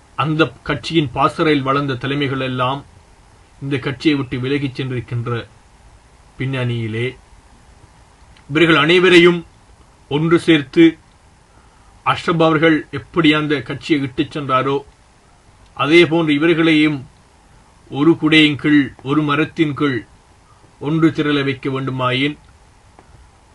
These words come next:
முஸ்லிம் சமூகத்தில் இருக்கின்ற இளைஞர்களும் படித்த கல்விமான்களும் தான்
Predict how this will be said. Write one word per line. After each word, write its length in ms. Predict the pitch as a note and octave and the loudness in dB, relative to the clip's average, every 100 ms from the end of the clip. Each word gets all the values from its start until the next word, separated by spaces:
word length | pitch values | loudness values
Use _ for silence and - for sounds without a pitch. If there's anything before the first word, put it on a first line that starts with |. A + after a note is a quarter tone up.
| - | -16
முஸ்லிம் 400 | A#2+ C3 - E3+ | -10 -8 -2 -2
சமூகத்தில் 580 | - D#3 D#3+ D#3+ - D3 | -2 0 0 0 -2 -2
இருக்கின்ற 680 | C#3+ C#3+ D#3 D3 D3 D#3 D3+ _ _ _ _ _ - | -2 -4 -8 -2 0 0 -2 _ _ _ _ _ -10
இளைஞர்களும் 760 | C3+ D3+ D#3 D#3 D3+ D#3 D#3 D3 _ - - _ _ - _ _ _ _ | -4 -2 0 2 2 2 0 -10 _ -20 -20 _ _ -20 _ _ _ _
படித்த 380 | C#3 D#3+ - D#3+ | -4 -4 -2 -2
கல்விமான்களும் 800 | C#3+ C#3+ D#3+ D#3 D3+ D3 D3 C#3+ | 0 0 2 4 2 2 0 0
தான் 320 | C3+ C#3 C#3 | 0 0 -4